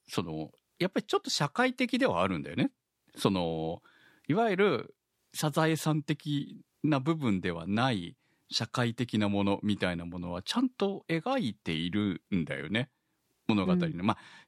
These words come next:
Speaker 1: ちゃんともこう微妙なんですけれども、でも、ニュアンスを入れているっていうことかな。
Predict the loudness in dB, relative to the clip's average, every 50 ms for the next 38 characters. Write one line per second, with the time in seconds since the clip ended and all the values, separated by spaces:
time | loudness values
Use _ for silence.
0 | -8 -4 0 0 2 2 2 2 2 4 2 0 0 0 0 2 2 2 2 4
1 | 6 6 6 4 4 2 0 -2 -4 -8 -8 -8 -6 -6 -4 -2 0 0 0 -2
2 | -4 -8 _ _ _ 0 0 2 2 2 0 0 -2 -4 _ _ 0 4 4 6
3 | 6 4 4 2 0 0 0 2 2 2 2 2 2 2 2 2 2 0 0 2
4 | 0 -2 -4 _ -8 -8 -6 -6 -6 -4 -4 -4 -4 -2 -2 -2 -2